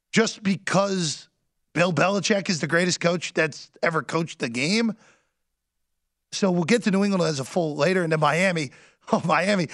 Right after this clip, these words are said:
Miami's interesting, guys. Miami's gonna be a really interesting breakdown because they, they have the fastest wide receiver duo in the N F L now. It doesn't necessarily make it a top five duo.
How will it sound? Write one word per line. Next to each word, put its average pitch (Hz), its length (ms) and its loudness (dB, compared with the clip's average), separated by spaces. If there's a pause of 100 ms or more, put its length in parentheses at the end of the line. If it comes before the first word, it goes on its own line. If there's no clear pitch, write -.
(260)
Miami's 220 540 4
interesting, - 560 -2
guys. 101 440 -6
Miami's 247 460 2
gonna 208 120 2
be 196 100 0
a 165 80 -6
really 160 480 0
interesting 139 540 -6
breakdown 117 480 -2
because 117 500 -2 (1000)
they, 226 280 2 (580)
they 165 200 2
have 202 280 2
the 175 120 2
fastest - 680 -2
wide 156 320 2
receiver 143 440 -2
duo 131 360 2
in 123 60 -2
the 123 100 -2
N 117 120 -2
F 104 140 -6
L 104 180 0
now. 92 200 -12 (840)
It 120 100 -8
doesn't 233 240 2
necessarily 226 560 2
make 185 240 -2
it 170 140 -2 (580)
a 160 60 0
top 185 240 -2
five 175 500 0
duo. 123 380 -6